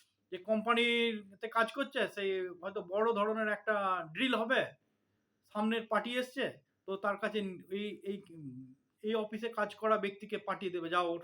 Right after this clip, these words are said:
সঙ্গে ওকে খুশি করে দিয়ে এসো, নাহলে তোমার চাকরি থাকবে না।"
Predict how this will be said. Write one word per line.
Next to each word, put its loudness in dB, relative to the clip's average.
সঙ্গে -4
ওকে -6
খুশি -6
করে 0
দিয়ে -2
এসো, -6
নাহলে -8
তোমার -8
চাকরি -10
থাকবে -6
না।" -16